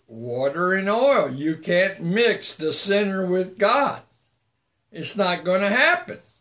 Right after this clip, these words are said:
God sent Jesus to save the world.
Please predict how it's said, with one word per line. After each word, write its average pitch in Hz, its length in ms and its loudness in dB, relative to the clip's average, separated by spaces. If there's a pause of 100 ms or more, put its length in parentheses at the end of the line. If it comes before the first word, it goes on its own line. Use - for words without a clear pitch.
(1160)
God 240 420 4
sent 214 460 2
Jesus 190 680 0
to 185 160 -2
save 233 720 2
the 190 120 0
world. 196 800 0